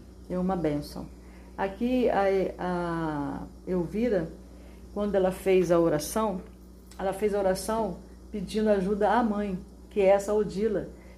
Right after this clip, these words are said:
que é a obsessora da Zulmira, a madrasta dela, e que tá trazendo todo esse inferno, todo esse transtorno dentro do lar dela. Então, nessa, nessa leitura, é,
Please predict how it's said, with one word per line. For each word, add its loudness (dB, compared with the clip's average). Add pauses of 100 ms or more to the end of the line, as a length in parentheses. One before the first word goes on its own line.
(160)
que 6
é 10
a 6
obsessora 2
da -2
Zulmira, 0
a -2
madrasta -2
dela, 0
e -2
que -6
tá 2
trazendo -2
todo 8
esse -4
inferno, -4
todo 0
esse -10
transtorno -2
dentro -4
do -6
lar -2
dela. -6 (640)
Então, 4
nessa, 2
nessa -2
leitura, 0 (360)
é, 0